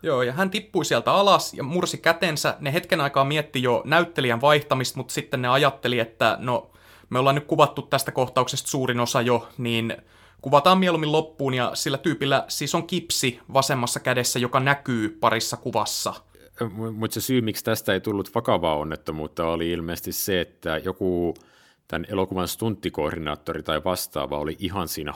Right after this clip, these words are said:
Speaker 2: hollilla, ja hän älysi välittömästi, mitä on tapahtumassa, niin hän ilmeisesti onnistui jotenkin menemään sen verran alle tai väliin, että hän sai vähän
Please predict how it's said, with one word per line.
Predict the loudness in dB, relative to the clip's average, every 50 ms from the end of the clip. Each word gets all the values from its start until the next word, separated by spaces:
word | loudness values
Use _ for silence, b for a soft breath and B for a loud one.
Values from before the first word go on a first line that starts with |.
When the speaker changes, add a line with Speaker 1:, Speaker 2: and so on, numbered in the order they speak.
| -4 0
Speaker 2:
hollilla, | 0 0 0 -2 -4 -6 -8 -6 -6 -6 -6 -8 b b b b b b b b
ja | -6 -4
hän | -4 -4 -2
älysi | 0 0 2 4 2 2 0 -4 -6 -2
välittömästi, | 0 0 0 0 -2 -4 -8 -8 -6 -6 -8 -8 -8
mitä | -8 -6 -4 -4 -4
on | -4 -4
tapahtumassa, | -6 -4 0 0 0 0 0 -4 -10 -8 -8 -8 -8 -8
niin | -6 -4
hän | -4 -4 -4 -6 -8 -8
ilmeisesti | -8 -6 -4 -4 -4 -4 -6 -6 -4 -4 -4 -2
onnistui | -2 -2 -2 -2 -4 -4 -2 -2 -2
jotenkin | -2 -2 -2 -4 -4 -6 -6
menemään | -6 -4 -4 -4 -2 -2 -2 -2 -4 -6 -10 b b b b b b b b -10
sen | -6 -4 -4 -2 0
verran | 0 0 0 0 -4 -4 -2
alle | 0 2 2 2 0 -2
tai | -4 -4 -4 -4 -2 -2
väliin, | -2 0 0 0 0 -2
että | -4 -6 -8 -10 -8
hän | -8 -6
sai | -4 -4 -4 -2
vähän | 0 2 2 0 0 -2 -8